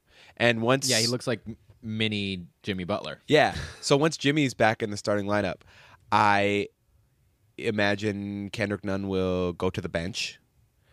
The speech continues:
Speaker 1: Um, and although maybe, maybe they'll start Jimmy at the four and keep Kendrick Nunn or Winslow at the four or whatever.
Speaker 2: That's interesting.
Speaker 1: And keep
Speaker 2: Bam and Jimmy in the front court. That's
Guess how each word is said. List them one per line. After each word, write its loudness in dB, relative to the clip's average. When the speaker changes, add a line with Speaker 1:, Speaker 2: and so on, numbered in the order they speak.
Speaker 1:
Um, -6
and -4
although 6
maybe, 0
maybe 0
they'll 0
start 0
Jimmy 0
at 0
the 0
four 0
and -2
keep -4
Kendrick -2
Nunn -2
or 4
Winslow 2
at 0
the -4
four -2
or 0
whatever. 2
Speaker 2:
That's 0
interesting. -6
Speaker 1:
And -4
keep -2
Speaker 2:
Bam 0
and -4
Jimmy -2
in -2
the -2
front -6
court. 0
That's -8